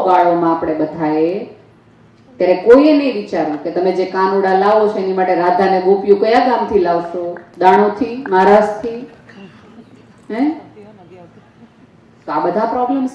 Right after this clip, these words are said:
છે. તો આની સાથે ધીમે ધીમે તમે ભેગા થઈ અને મળો, એક સાથે નક્કી કરી નાખો. અને યા તો દીકરી હો-,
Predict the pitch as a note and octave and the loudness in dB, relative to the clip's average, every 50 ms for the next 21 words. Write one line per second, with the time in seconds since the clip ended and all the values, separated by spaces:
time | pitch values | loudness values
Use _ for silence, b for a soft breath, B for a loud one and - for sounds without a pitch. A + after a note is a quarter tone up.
0 | - - B3 B3 B3 - - - - _ - _ - - - - F#3 F#3+ G3+ A#3 | -10 -12 -10 -10 -10 -12 -18 -20 -20 _ -20 _ -12 -12 -10 -6 -4 -2 0 0
1 | C4+ C#4+ - C4 A#3+ A#3 A#3+ C#4 C#4 - - F#3 F3+ F#3+ G3+ A3+ A3 G#3+ G#3+ G#3 | 0 0 0 -2 -4 -2 -2 -2 -4 -4 -4 -6 -4 -2 -2 -4 -4 -6 -8 -8
2 | G#3+ G#3+ G#3 G#3+ G3+ G3+ G#3 G3+ F#3+ F3 E3+ E3+ F#3+ F3+ F#3 F3+ - - F#3+ F#3 | -8 -8 -8 -8 -8 -8 -8 -8 -10 -10 -10 -8 -8 -6 -6 -6 -6 -6 -4 -4
3 | F#3 F3+ E3+ E3+ E3 E3+ F3+ F3 F#3 G3+ F#3 - - - - D#3+ D#3+ - - A3+ | -2 -4 -4 -4 -4 -4 -4 -6 -6 -8 -10 -14 -18 -18 -16 -14 -14 -10 -6 -6
4 | A3 G#3 G#3 G3+ - F3 - - D#3+ - E3+ E3 D#3+ D#3+ - F3+ E3+ D#3+ - B | -6 -6 -6 -10 -10 -12 -12 -12 -12 -10 -10 -10 -12 -12 -12 -12 -12 -12 -12 B
5 | B B B B F3+ F3+ E3+ E3 F3 F3 F#3+ G#3 - B3+ A3+ G#3 - - B3 A#3+ | B B B B -4 -2 -2 -2 -2 -2 -4 -2 -2 -2 -4 -4 -6 -10 -12 -10
6 | A#3+ A#3+ A#3+ G3+ A#3 A#3 A#3+ | -8 -8 -8 -6 -6 -6 -6